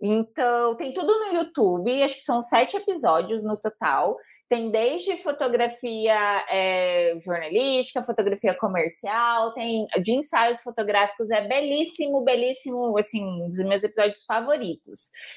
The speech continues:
São episódios curtos, de vinte minutos, né?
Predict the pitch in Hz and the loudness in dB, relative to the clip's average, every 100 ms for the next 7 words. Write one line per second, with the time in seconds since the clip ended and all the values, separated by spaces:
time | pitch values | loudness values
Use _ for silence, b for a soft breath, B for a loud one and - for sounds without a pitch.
0 | B - - 587 605 - - 330 320 403 | B -6 2 2 2 -4 -2 0 2 0
1 | - 208 190 208 196 226 311 - 427 311 | 0 -2 0 -2 0 0 0 -2 -4 0
2 | 233 269 415 277 240 190 208 | 2 2 0 -2 0 0 0